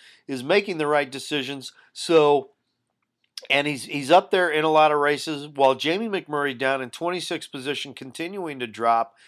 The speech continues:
He's the one that's having the struggles this season. So moving forward, we're gonna be taking a look at some of the head-to-head matchups against Jamie McMurray,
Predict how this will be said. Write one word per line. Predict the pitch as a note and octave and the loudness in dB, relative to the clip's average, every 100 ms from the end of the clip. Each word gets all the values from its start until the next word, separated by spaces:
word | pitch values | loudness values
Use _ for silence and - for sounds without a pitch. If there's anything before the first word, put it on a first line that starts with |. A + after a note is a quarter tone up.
| - - | -20 -16
He's | - F#3 F#3 | -6 -6 -2
the | E3 | -2
one | D#3 C#3+ | 0 -2
that's | C3+ - | -4 0
having | D3 B2+ B2 | 0 0 -6
the | A2 | -10
struggles | - D3+ E3 D#3 A#2+ | -4 -2 0 -2 -4
this | B2 A2 | -8 -8
season. | B2+ B2 A#2 A#2+ - - - - | -8 -8 -10 -12 -16 -20 -20 -12
So | C#3 B2 | -10 -6
moving | A#2+ D3+ F3+ F3 | -4 -4 -4 -6
forward, | D#3 F#3+ F3 C#3 C3 B2 - - | 2 4 4 2 0 -4 -14 -14
we're | C3 B2 | -8 -6
gonna | C3+ | -6
be | B2+ | -6
taking | B2+ D#3 D#3 | 0 0 0
a | D3 | -2
look | D3+ | -2
at | D3+ | -6
some | - D3+ | -8 -8
of | C#3+ | -6
the | |
head-to-head | C3 D3 C3+ D3 C3+ | -4 -4 -4 -4 -4
matchups | C#3 C#3 - C3+ - | -4 -4 -4 -6 -6
against | A2+ C3+ B2+ | -10 -10 -10
Jamie | D3 C#3+ C#3 | -8 -8 -8
McMurray, | C3+ C3 C3+ C3+ C3+ | -12 -10 -6 -4 -4